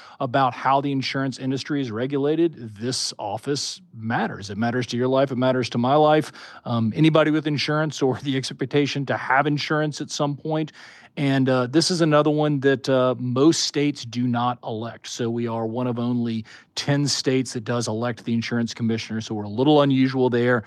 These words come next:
Oftentimes when I'm on, uh, talking to, to you, Jeff, I'll say, "Well, this is a Southern thing, or this tends to work in some region." Not true at all, right? So if you look at the states that have insurance commissioner, yeah, there's some Southern ones, Mississippi, Louisiana, Georgia, us,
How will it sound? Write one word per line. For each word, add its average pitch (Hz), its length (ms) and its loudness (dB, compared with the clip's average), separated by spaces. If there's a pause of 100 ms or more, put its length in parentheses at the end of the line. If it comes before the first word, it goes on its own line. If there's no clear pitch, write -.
(340)
Oftentimes 139 640 2
when 135 100 0
I'm 135 160 2
on, 135 220 2
uh, 131 260 2
talking 131 320 0
to, 123 140 -6 (220)
to 135 120 -10
you, 135 140 -2
Jeff, 131 380 4
I'll 120 200 4
say, 120 180 -2
"Well, 123 300 2 (240)
this 143 160 0
is 131 100 -2
a 135 60 4
Southern 165 420 4
thing, 151 320 2
or 139 60 2
this 131 160 0
tends 143 300 -2
to 135 60 -6
work 135 200 2
in 127 80 -2
some 131 220 -4
region." 151 500 0 (320)
Not 127 240 -6
true 190 240 6
at 170 60 8
all, 143 280 4
right? 127 240 0
So 123 120 -4
if 110 80 -6
you 117 80 -2
look 135 200 0
at - 60 -8
the 117 80 -10
states 131 360 -6
that - 60 -14
have 135 240 -2
insurance 139 380 -6
commissioner, 139 460 -4
yeah, 139 240 2
there's 139 180 0
some 127 140 -6
Southern 131 340 -2
ones, 127 240 -2 (240)
Mississippi, 120 580 -6
Louisiana, 113 800 -2
Georgia, 113 640 -4
us, 131 400 -2